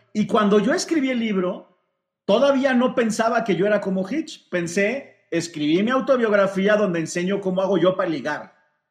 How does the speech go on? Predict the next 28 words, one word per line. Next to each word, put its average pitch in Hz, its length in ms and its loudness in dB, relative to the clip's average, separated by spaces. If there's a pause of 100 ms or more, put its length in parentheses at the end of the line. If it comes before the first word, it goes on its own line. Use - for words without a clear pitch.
(520)
Pero 233 520 2
cuando 156 260 0
la 156 120 0
escribí, 240 760 -4 (200)
fue 196 320 0
que 208 100 -2
un 214 100 0
amigo 214 380 0
mío 208 300 0
me 196 120 0
dijo, 190 500 -4
"Deberías 156 480 0
de 160 80 -2
dar 143 220 -2
cursos 131 440 -6
de 226 80 0
esto". - 220 -8 (960)
Y 147 80 -2
entonces 202 360 2
yo 220 80 2
ya 262 100 4
iba 269 120 4
a 277 40 -2
acabar 233 320 2
el 240 80 4
libro 214 420 2
cuando 165 300 -2
pensé, 190 540 -4